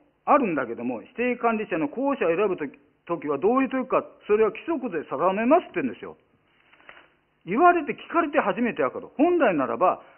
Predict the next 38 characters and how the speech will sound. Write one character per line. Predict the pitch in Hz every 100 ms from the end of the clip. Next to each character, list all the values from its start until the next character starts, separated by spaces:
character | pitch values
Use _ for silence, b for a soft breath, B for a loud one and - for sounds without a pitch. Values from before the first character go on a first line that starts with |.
| B _
ど | 123
う | 240 339 349 330
い |
う |
状 | 311 311 262 285
況 |
の | 254
下 | 233 190
で、 | 131 - - _ _ _ _ _ _ _
設 | 185 180
置 | -
を | 226
予 | 214
定 | 220 247
す | 220
る | 226
公 | 190 220
の | 240 240 247
施 | 233
設 | 247 233
は | 160
こ | 262
う | 277
で | 220
す | 190
よ、 | 226 240 - b b b b -
準 | 127 254 294
備 | 285
行 | 285 294 277
為 |
が | 226 170
必 | -
要 | 269 277
な | 269
場 | 262
合 | 262
っ |
て | 220